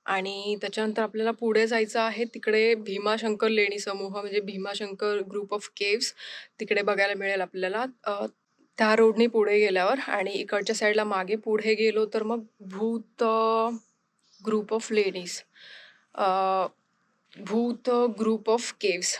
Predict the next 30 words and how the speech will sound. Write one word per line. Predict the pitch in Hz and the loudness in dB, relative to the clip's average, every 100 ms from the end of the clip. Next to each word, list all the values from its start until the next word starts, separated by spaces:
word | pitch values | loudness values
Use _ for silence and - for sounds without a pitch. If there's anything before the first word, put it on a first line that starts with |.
| 220 | 0
बघायला | 202 180 185 | 2 4 2
मिळतील. | 180 180 180 180 190 - | 0 -2 -2 -8 -8 -4
तर | 220 | -2
हे | 220 247 | 0 2
सगळे | 240 220 247 | 2 4 4
असे | 240 | 4
group | 233 240 233 233 | 0 0 2 2
of | 240 - - 262 | 2 -2 -6 2
caves | 226 214 | 2 4
आहेत. | 196 202 214 | 2 2 -2
या, | 220 185 185 202 208 220 _ 196 190 185 | -2 0 4 4 4 -2 _ -12 -10 -4
अ, | 180 175 | -2 -2
हा | 180 | 0
जो | 190 208 | 4 4
डोंगर | 208 190 196 | 4 2 0
आहे | 202 196 | 0 -2
पूर्ण | 185 196 180 196 190 | -6 -6 -4 -2 -4
इथे, | 180 214 320 - - - - - | -4 -4 -4 -8 -16 -16 -16 2
तर | |
आत्ता | 202 180 _ 202 | 2 2 _ 0
आपण | 202 226 | 2 2
बघतोय | 208 202 214 226 | 0 0 -2 2
ते | 247 - | 2 2
अंबा | 196 202 202 214 240 | -2 -4 -2 0 2
अंबिका | 208 202 208 214 - 240 294 - 233 214 | 0 -4 -2 -2 0 -2 -2 -6 -8 -2
group | 214 214 | 0 0
of | 233 - - - | 0 -2 -12 -6
caves | 190 196 - - | -4 -2 -6 -6
असं | - - | -6 -4
आहे. | - - | -6 -8